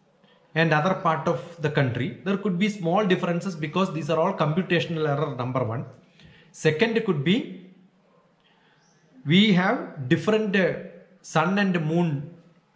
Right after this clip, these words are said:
two different, uh, systems of calendar in which there could be an error. But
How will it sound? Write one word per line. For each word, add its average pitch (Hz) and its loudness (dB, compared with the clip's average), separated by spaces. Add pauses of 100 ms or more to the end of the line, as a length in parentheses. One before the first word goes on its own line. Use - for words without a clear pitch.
(160)
two 175 4
different, 151 0
uh, 123 -2 (460)
systems 165 -2
of 147 -2 (460)
calendar 117 -2 (160)
in 190 4
which 247 2
there 165 0
could 151 -4
be 139 0
an 113 -2
error. 101 -8 (480)
But - -2